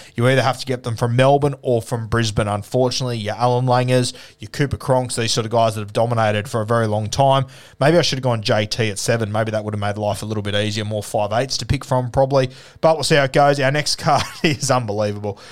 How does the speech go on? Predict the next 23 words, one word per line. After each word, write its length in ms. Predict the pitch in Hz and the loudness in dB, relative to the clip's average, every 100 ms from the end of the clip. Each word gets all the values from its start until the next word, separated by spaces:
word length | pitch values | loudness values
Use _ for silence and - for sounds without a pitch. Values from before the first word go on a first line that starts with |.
| 135 | -14
So 380 | - 147 151 156 | 0 4 4 2
the 220 | 156 139 | 0 2
one 180 | 156 214 | 2 2
that 80 | 202 | -2
we 100 | 139 | 0
just 240 | 135 - | 0 0
picked, 220 | 156 139 | -2 -2
the 80 | 117 | -2
Sharks 380 | - 127 123 - | 2 4 4 0
one, 100 | 117 | 0
that 120 | 127 | 0
was 80 | 120 | -2
a 80 | 104 | -4
team 380 | - 131 135 127 | -2 2 2 2
card. 220 | 127 131 | 4 4
I 60 | 117 | 2
didn't 200 | 127 110 | 0 0
mention 280 | 127 127 | -2 -2
that, 140 | 131 127 | -2 -2
just 200 | 123 - | -6 -6
the 80 | 110 | -8
club 360 | - 127 117 120 | -2 0 0 0
emblem. 480 | 151 170 208 214 | 2 4 2 0